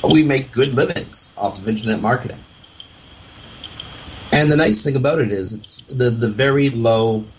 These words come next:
barriers to entry. A little bit of talent, a little bit of passion, and a lot of pa-, a lot of hard work and patience, and you will make money in this industry.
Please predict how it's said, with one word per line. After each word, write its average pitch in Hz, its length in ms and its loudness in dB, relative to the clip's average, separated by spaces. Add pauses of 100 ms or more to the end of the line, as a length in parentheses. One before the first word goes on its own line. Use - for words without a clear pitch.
(300)
barriers 117 460 4
to - 180 -8
entry. - 420 -4 (760)
A 101 80 2
little 123 200 4
bit 123 100 4
of 127 120 2
talent, 110 520 0 (320)
a 104 80 -2
little 113 200 2
bit 135 140 2
of 127 60 0
passion, 117 680 0
and 101 140 -6
a 101 40 -2
lot 107 240 4
of 113 100 -2
pa-, 120 280 0
a 107 60 -6
lot 117 160 4
of 113 80 2
hard 117 220 0
work 120 200 0
and 107 120 -12
patience, 117 420 -2
and 107 120 0
you 123 100 2
will 139 240 2
make 143 240 2
money 143 240 0
in 101 80 -4
this 98 160 -4
industry. - 380 -6